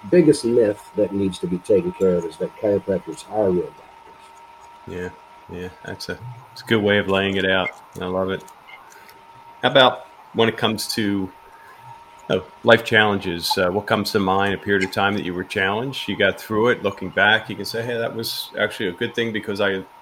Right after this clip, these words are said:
Speaker 2: learned these lessons, I'm better for it, I'm stronger."
Speaker 1: What do you mean, like, uh, physical challenges or health challenges or something, or?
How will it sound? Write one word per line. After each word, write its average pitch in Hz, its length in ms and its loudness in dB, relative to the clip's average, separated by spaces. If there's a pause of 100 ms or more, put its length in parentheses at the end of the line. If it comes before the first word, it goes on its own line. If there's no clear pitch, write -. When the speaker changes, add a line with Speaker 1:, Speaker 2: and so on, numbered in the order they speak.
(200)
Speaker 2:
learned 107 340 -2
these 107 240 -4
lessons, 104 640 -2
I'm 95 160 -2
better 104 240 0
for 107 280 0
it, 107 60 -2
I'm 104 80 -6
stronger." 107 440 -4 (2500)
Speaker 1:
What 180 160 10
do 160 60 4
you 160 80 10
mean, 151 220 12
like, 123 300 4
uh, 113 240 6 (760)
physical 156 460 8
challenges 185 680 6
or 117 140 8
health 139 280 2
challenges 170 680 2
or 175 100 2
something, 180 600 2
or? 120 240 0